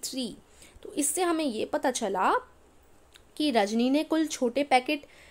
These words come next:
फिफ्टी फ़ोर बनाए हैं, प्रिया ने सेवेंटी टू छोटे पैकेट बनाए हैं, किशोर ने फ़ोर्टी फ़ाइव, जुगल ने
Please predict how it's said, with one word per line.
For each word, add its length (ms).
फिफ्टी 260
फ़ोर 380
बनाए 400
हैं, 200
प्रिया 380
ने 120
सेवेंटी 440
टू 200
छोटे 340
पैकेट 300
बनाए 380
हैं, 180
किशोर 480
ने 140
फ़ोर्टी 440
फ़ाइव, 320
जुगल 320
ने 160